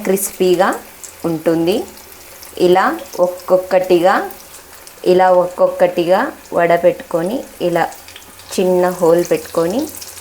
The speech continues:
వేసుకునేయండి. చూడండి, నాకైతే చేత్తోనే వేసేయడం అలవాటండి. మీకు ఇలా చేత్తో వేయడం రాకపోతే తడి బట్ట తీసుకొని తడి బట్ట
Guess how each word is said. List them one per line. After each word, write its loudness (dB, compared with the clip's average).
వేసుకునేయండి. -2
చూడండి, -6
నాకైతే 2
చేత్తోనే 2
వేసేయడం -2
అలవాటండి. -6
మీకు 2
ఇలా 4
చేత్తో 2
వేయడం 4
రాకపోతే 2
తడి 2
బట్ట 2
తీసుకొని 0
తడి 2
బట్ట 0